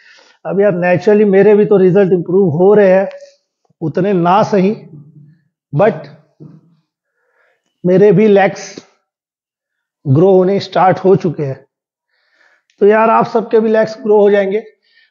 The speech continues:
अगर आप इस तरीके की training को ऐड करेंगे। और जितने भी नए भाई देख रहे हैं, video पसंद आएगी तो please sir, subscribe कर देना और bell icon को हिट कर देना, ताकि आप लोगों तक भी सारे वीडियो की नोटिफिकेशन पहुंच सके और आप भी हमारी तरह natural वर्कआउट के through अपने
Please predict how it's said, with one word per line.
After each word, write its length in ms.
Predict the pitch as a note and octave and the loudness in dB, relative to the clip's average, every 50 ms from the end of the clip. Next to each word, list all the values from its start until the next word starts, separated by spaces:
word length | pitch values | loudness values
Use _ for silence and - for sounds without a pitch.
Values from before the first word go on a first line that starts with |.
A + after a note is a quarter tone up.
| _ _ - | _ _ -10
अगर 240 | E3+ F3 F3+ F3+ | -8 -4 -2 0
आप 160 | F3+ F3 E3+ - | 0 0 0 -2
इस 140 | G3 E3+ - - | -6 -8 -4 -2
तरीके 280 | F#3+ F3+ F#3 F3+ F#3 | -2 0 0 0 0
की 100 | F3+ F#3 | 0 -2
training 300 | F3 F#3+ F3+ F3 F3+ F3+ | -2 -2 -4 -4 -4 -4
को 120 | D#3+ F3 E3 | -2 -2 0
ऐड 180 | F3 F3+ F3 - | 0 -2 -2 -2
करेंगे। 280 | F#3+ F3+ F#3 F#3 F#3+ | -4 -4 -2 -2 -2
और 160 | F#3 E3+ D3 | -2 -2 -2
जितने 240 | C#3 E3 D#3+ F#3 F3+ | -4 -8 -6 -6 -4
भी 80 | E3+ F#3 | -2 0
नए 140 | F3+ F#3 F#3 | 0 2 2
भाई 140 | F3+ F#3+ | 2 2
देख 180 | F#3 E3 F#3 E3+ | 0 0 -2 0
रहे 120 | F#3 G#3+ | 0 -2
हैं, 60 | F3 D#3 | 0 0
video 260 | F3+ E3+ F#3+ G#3 G#3+ | -2 0 2 0 0
पसंद 320 | G#3+ A3 - - G#3 G3+ | 0 -2 -8 -8 -8 -6
आएगी 140 | G#3 G3 G3 | -6 -4 -6
तो 60 | G#3 - | -6 -8
please 320 | - - G3+ G#3 G3 - | -8 -6 -6 -6 -4 -4
sir, 180 | G#3+ F#3+ - - | -6 -6 -6 -8
subscribe 520 | - - - - F3+ D3 - G3 F3 F3 E3+ F3 | -16 -20 -12 -12 -12 -10 -6 -4 -4 -4 -4 -4
कर 100 | F#3+ F3+ | -4 -2
देना 180 | F#3 F3+ F#3 F#3 | -2 -2 -2 -2
और 80 | F3 | -2
bell 160 | D#3+ F3+ F#3 | -2 -2 0
icon 240 | F#3 F#3 E3+ F#3 F#3 | -2 -2 -4 -4 -4
को 120 | E3 F3 D#3 | -2 -2 -2
हिट 200 | C#3 F#3 - - | -2 -2 -2 -2
कर 120 | G3+ F#3+ | -2 0
देना, 220 | F3 F#3+ G3 A3 A3+ - - - - - - _ _ _ _ _ _ _ _ _ _ | 0 0 -2 -4 -8 -10 -20 -20 -20 -20 -20 _ _ _ _ _ _ _ _ _ _
ताकि 220 | F3 E3+ D#3 - F#3 | -4 -4 -2 0 0
आप 180 | F3+ F3+ F#3+ | 0 2 0
लोगों 160 | F#3 F#3 F#3 | 0 -2 -2
तक 80 | F3+ F#3+ | -2 -2
भी 100 | E3+ F3+ E3+ | -4 -4 -2
सारे 240 | - G#3 F3+ F#3 F#3 | 0 0 0 2 0
वीडियो 200 | F3+ F3 F#3 F3+ | 0 0 0 0
की 60 | F#3 | 0
नोटिफिकेशन 500 | F3+ F3+ F3 D#3+ - E3 - - G3 F#3+ | -2 -4 -6 -6 -8 -12 -14 -12 -12 -10
पहुंच 200 | F#3+ G3+ F#3+ F3 | -6 -4 -4 -4
सके 200 | - - F#3 G3 | -4 -6 -4 -4
और 140 | F#3+ F3+ F3+ F#3 F#3 | -4 -4 -2 -2 -2
आप 80 | G3 G3 | -2 0
भी 100 | F3 G3+ | 2 0
हमारी 220 | F#3+ F#3 F3+ F3+ | 0 0 -2 -2
तरह 180 | E3+ F3+ F3+ F3+ F3+ F3 | -2 -2 -4 -4 -4 -4
natural 340 | F#3+ G3+ F#3+ - A#3 G#3 | -6 -6 -2 -2 -2 0
वर्कआउट 360 | F#3 F3+ E3+ D#3+ - F3 E3 E3 | 0 -2 -2 -2 -2 -4 -4 -4
के 100 | - F3+ | -6 -8
through 220 | F3 - A3+ A#3+ A3+ A#3 _ _ _ - - - _ | -4 -4 -6 -6 -6 -10 _ _ _ -20 -20 -20 _
अपने 280 | - D#3+ E3+ F#3+ A3+ | -18 -10 -8 -8 -8